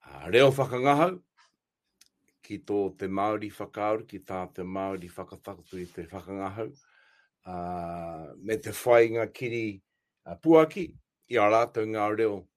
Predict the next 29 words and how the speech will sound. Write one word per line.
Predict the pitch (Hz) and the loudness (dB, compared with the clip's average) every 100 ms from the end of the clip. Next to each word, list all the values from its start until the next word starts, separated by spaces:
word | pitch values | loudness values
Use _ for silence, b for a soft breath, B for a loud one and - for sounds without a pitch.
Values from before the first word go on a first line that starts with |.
| _ | _
ah, | 80 76 76 73 65 65 - - | -20 -20 -20 -20 -18 -20 -20 -4
pai, | 123 147 143 _ _ _ _ _ _ _ _ _ _ | 2 2 0 _ _ _ _ _ _ _ _ _ _
mo | 87 | -18
te | - 90 | -18 -20
whakahua | 95 95 92 107 76 - _ _ _ _ | -18 -18 -6 -4 -4 -10 _ _ _ _
i | 90 87 | -16 -12
ngā | 85 78 | -12 -12
kupu | - 87 85 | -16 -16 -14
Māori, | 82 90 90 90 78 69 _ _ _ | -10 -6 -4 -4 -8 -18 _ _ _
ah, | 71 73 73 73 71 71 69 _ | -20 -20 -20 -20 -20 -20 _ _
o | 78 | -20
te | - - | -20 -16
kaupapa | 87 85 85 78 | -14 -14 -16 -16
nei | 69 69 67 | -18 -18 -20
nā. | - b b b b b b 98 | -20 b b b b b b -6
Nā | 90 - | -4 -4
kua | 90 | 2
tā | 117 110 | 6 4
ki | 101 95 | 2 -6
te | 98 92 85 80 _ 92 | -2 -2 -2 -10 _ -2
maunitanga | 98 110 104 101 104 95 90 | 2 2 2 -4 -6 -6 -6
o | |
te | 90 - | -8 -6
kaupapa | 104 110 117 - 90 78 | -4 -4 -6 -8 -8 -8
ki | - 92 | -10 -8
roto | 90 - 90 80 78 _ _ _ | -8 -2 -2 -2 -8 _ _ _
o | - | -12
tō | 90 | -8
mātou | 87 85 80 85 80 78 | -6 -6 -8 -10 -8 -8